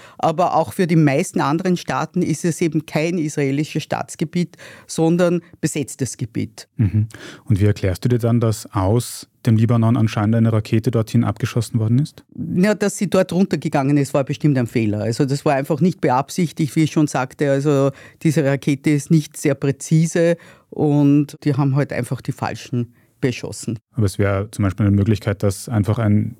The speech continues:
Speaker 2: militärisches israelisches Ziel in der Nähe abgeschossen werden
Speaker 1: Die,
Speaker 2: sollte.
Speaker 1: die Hisbollah beschießt immer wieder den Mount Hermon. Also das ist nichts Ungewöhnliches.
Speaker 2: Mhm,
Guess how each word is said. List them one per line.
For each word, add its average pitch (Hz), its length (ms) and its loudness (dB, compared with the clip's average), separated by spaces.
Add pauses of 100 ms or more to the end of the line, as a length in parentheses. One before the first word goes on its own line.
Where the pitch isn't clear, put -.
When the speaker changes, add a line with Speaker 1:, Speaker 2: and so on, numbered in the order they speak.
(100)
Speaker 2:
militärisches 107 720 0
israelisches 107 500 0
Ziel 117 140 0
in 110 80 6
der 104 80 4
Nähe 101 260 2
abgeschossen 104 600 -4
werden 98 180 0
Speaker 1:
Die, 185 60 -4
Speaker 2:
sollte. 175 300 2
Speaker 1:
die 175 60 2
Hisbollah 170 580 0
beschießt - 420 -4
immer 170 320 4
wieder 156 260 2
den 135 580 2
Mount 127 360 0
Hermon. 117 480 0
Also 120 340 -2
das 123 240 -4
ist 127 180 -4
nichts - 540 -6
Ungewöhnliches. 117 840 -6
Speaker 2:
Mhm, 107 260 0